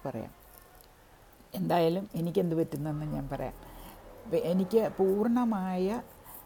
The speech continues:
ആ, കീറ്റോസിസ് ഡയറ്റിലേക്ക് ഇന്നും നാളെയും കൂടെ പോകാൻ പറ്റുകയില്ല. കാരണം എൻ്റെ മരുന്ന് കഞ്ഞിയുടെ ആറാമത്തെയും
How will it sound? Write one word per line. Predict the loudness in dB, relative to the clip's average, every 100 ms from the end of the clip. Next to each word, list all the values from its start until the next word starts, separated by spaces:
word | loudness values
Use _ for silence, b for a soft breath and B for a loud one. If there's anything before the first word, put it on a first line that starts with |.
| -10
ആ, | -8
കീറ്റോസിസ് | -2 0 4 4 2 0
ഡയറ്റിലേക്ക് | 0 0 0 -2 -2 -6 -6 -6
ഇന്നും | -2 0 -2 -4 -8
നാളെയും | -6 -4 0 0 0
കൂടെ | 0 -2 -4 -2
പോകാൻ | -2 0 0
പറ്റുകയില്ല. | -4 -4 -2 -2 -4 -6 -6
കാരണം | -6 -4 -4
എൻ്റെ | -4 -2
മരുന്ന് | -2 -2 -2
കഞ്ഞിയുടെ | -2 -2 -2 -2 -2 -4 B B B B B B B -4
ആറാമത്തെയും | -2 0 0 2 2 0 0 0 2 2